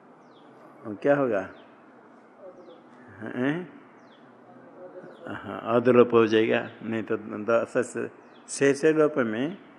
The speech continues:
एक पक्ष में टी लोप, एक पक्ष में अंत्य लोप,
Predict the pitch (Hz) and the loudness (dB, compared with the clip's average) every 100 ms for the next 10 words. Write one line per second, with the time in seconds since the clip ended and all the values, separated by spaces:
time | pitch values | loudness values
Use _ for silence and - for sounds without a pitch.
0 | - - 113 131 127 131 127 - 139 135 | -20 -8 0 0 0 0 0 0 0 0
1 | 123 - 143 147 151 147 135 123 120 123 | 0 4 4 6 4 4 2 0 -4 -4
2 | 131 107 98 110 98 90 82 | -2 -2 -2 -4 -2 -6 -8